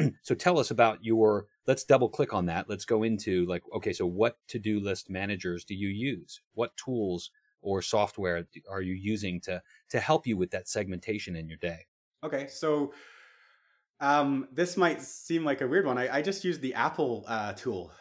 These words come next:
Speaker 2: Um, I can't remember what it's called, like, n-, um,
Speaker 1: Reminders?
Speaker 2: Tasks or something. Yeah, reminders. That's it, right?
Speaker 1: Yeah,
Speaker 2: That's
Speaker 1: yeah.
Speaker 2: it.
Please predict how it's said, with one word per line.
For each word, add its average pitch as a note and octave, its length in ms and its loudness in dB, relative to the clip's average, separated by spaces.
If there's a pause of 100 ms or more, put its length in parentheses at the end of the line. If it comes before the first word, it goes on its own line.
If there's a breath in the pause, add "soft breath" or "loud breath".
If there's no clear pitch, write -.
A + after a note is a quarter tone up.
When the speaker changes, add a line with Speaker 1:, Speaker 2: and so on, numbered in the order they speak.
(120 loud breath)
Speaker 2:
Um, G#2 440 -6
I G#2 60 -8
can't C#3 160 -4
remember C3+ 200 -2
what A#2+ 100 0
it's - 120 -10
called, A#2 300 -2
like, F#2+ 260 -10 (260)
n-, A#2 160 -8
um, G#2 220 -6
Speaker 1:
Reminders? G2+ 440 4
Speaker 2:
Tasks - 100 -12
or - 40 -8
something. E3 380 0
Yeah, D3+ 80 4
reminders. C#3 480 4
That's C#3 220 -2
it, C#3 140 0
right? A2 160 -4
Speaker 1:
Yeah, C#3 220 -2
Speaker 2:
That's B2+ 180 -6
Speaker 1:
yeah. E3+ 140 6
Speaker 2:
it. C3 60 -2